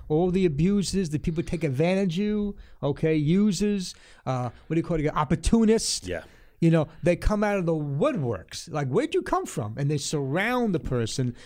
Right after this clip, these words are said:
Speaker 1: So I always say, like, to Rodney's point, which was awesome, hang on positive people.
Speaker 2: Yeah.
Speaker 1: Guarantee you ask any of these celebrities when you got into trouble and things went bad for you, who you hang with. They're gonna tell you, "Uh,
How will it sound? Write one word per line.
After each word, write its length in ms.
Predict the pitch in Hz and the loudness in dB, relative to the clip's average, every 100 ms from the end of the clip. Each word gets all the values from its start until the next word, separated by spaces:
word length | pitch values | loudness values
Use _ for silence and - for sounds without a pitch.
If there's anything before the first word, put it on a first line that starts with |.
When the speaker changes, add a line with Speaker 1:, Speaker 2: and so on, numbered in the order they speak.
| - | -20
Speaker 1:
So 160 | - 143 | -4 0
I 100 | 175 | 2
always 220 | 285 262 | 2 0
say, 220 | - 240 | 0 0
like, 300 | 170 147 139 | 0 -2 -2
to 180 | 160 151 | -2 0
Rodney's 500 | 139 175 233 233 220 | 2 2 2 0 -2
point, 380 | - 247 190 - - - | 0 0 0 -4 -14 -8
which 160 | 151 151 | -4 -2
was 100 | 139 | -2
awesome, 520 | - 220 220 156 139 | 0 0 0 -2 -2
hang 220 | 160 180 | -2 -2
on 60 | 160 | -2
positive 380 | 165 160 139 | -2 -2 -2
people. 360 | 208 202 139 135 - - | -4 -4 -4 -4 -10 -10
Speaker 2:
Yeah. 200 | 98 98 | -2 0
Speaker 1:
Guarantee 480 | 147 190 240 214 220 | 2 0 2 0 0
you 120 | 214 185 | 0 -2
ask 280 | 175 175 - | -4 -6 -4
any 160 | 185 185 | -2 0
of 60 | |
these 160 | 190 151 | -2 -2
celebrities 340 | 180 170 151 | -2 0 -2
when 160 | 135 156 | -2 -2
you 160 | 170 147 143 135 | -2 -2 -6 -4
got 220 | 165 175 | -2 0
into 160 | 175 165 | 0 -4
trouble 320 | - 175 160 | -2 -2 -2
and 80 | 139 | -2
things 180 | 170 147 | -2 0
went 160 | 151 | 0
bad 320 | 123 170 170 | 2 2 0
for 80 | - | 0
you, 240 | 131 120 113 | 0 0 2
who 140 | 160 | 2
you 140 | 156 | 2
hang 220 | 139 170 143 | 0 0 0
with. 120 | 123 | -2
They're 80 | 151 | -2
gonna 120 | 165 | -2
tell 160 | 165 | -2
you, 60 | 143 | -2
"Uh, 360 | 113 127 127 | -2 -2 -4